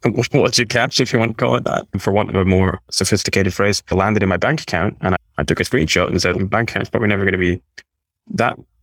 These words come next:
they're gonna see that big of a number again." And it, it was quite surreal. I was obviously still helping the new owners on,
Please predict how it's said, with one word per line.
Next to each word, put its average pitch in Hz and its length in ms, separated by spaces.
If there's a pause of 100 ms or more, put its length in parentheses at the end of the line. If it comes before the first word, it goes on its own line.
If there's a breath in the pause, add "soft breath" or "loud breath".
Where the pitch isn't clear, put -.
(760)
they're 98 80
gonna 101 160
see 101 100
that 101 160
big 101 160
of 92 60
a 90 40
number 87 260
again." 85 300 (200)
And 120 180
it, 147 160
it 135 60
was 156 180
quite - 180
surreal. 80 400 (100)
I 98 140
was 101 160
obviously 90 300
still 82 680
helping 85 380
the 82 60
new 80 180
owners 78 260
on, - 140